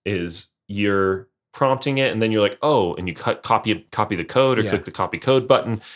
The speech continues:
Speaker 1: and then
Speaker 2: It's
Speaker 1: you
Speaker 2: so
Speaker 1: gotta
Speaker 2: external.
Speaker 1: sort out the
Speaker 2: Yeah.
Speaker 1: problems. But in this case,
Speaker 2: Yeah.
Speaker 1: you're supervising it, and you can watch it, like, change the lines almost. Like, it kinda displays it at streaming as it's thinking and going through all the lines.
Speaker 2: Right.
Speaker 1: So,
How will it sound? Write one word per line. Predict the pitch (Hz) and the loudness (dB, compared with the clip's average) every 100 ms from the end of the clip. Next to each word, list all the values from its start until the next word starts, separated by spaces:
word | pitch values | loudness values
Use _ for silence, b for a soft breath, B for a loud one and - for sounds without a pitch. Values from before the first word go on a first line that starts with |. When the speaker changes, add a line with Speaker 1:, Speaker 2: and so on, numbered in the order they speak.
| B - | B -4
Speaker 1:
and | 101 | 2
then | 120 127 | 4 4
Speaker 2:
It's | 123 | 6
Speaker 1:
you | 139 | 6
Speaker 2:
so | 127 | 8
Speaker 1:
gotta | 127 | 6
Speaker 2:
external. | 123 - | 4 4
Speaker 1:
sort | 127 131 | 4 6
out | 127 - | 4 4
the | |
Speaker 2:
Yeah. | 92 | 0
Speaker 1:
problems. | 101 117 120 92 78 - - - | 4 6 6 4 -4 -10 -6 2
But | 117 | 4
in | |
this | 127 185 | 4 2
case, | - 147 - | 4 2 4
Speaker 2:
Yeah. | |
Speaker 1:
you're | 131 | 4
supervising | - - 165 202 170 104 82 85 90 | 4 4 4 4 4 4 2 0 -2
it, | 92 - | -2 0
and | 107 | 0
you | 139 | 0
can | 156 151 | 0 2
watch | 123 139 - | 4 4 2
it, | - | 2
like, | 95 - | 0 -2
change | - 113 123 - | -2 0 0 0
the | 87 | 0
lines | 87 120 113 | 2 0 0
almost. | 80 76 - - | -2 -4 -6 -4
Like, | 78 | -4
it | 92 - - | -4 -6 -8
kinda | 127 120 | -2 -2
displays | 82 101 - - 92 110 113 | 0 0 0 0 0 0 0
it | 117 | -2
at | 87 92 - | -2 -2 -2
streaming | - 101 101 120 139 | -4 -4 -2 -2 -2
as | 107 90 | -4 -4
it's | - | -8
thinking | - 107 98 80 | -6 -6 -4 -6
and | 80 | -6
going | 82 85 | -6 -6
through | 90 | -2
all | 85 80 | -2 0
the | |
lines. | 85 82 - - - | -2 -4 -8 -16 -18
Speaker 2:
Right. | - _ _ _ | -20 _ _ _
Speaker 1:
So, | - 82 76 73 | -2 0 0 -4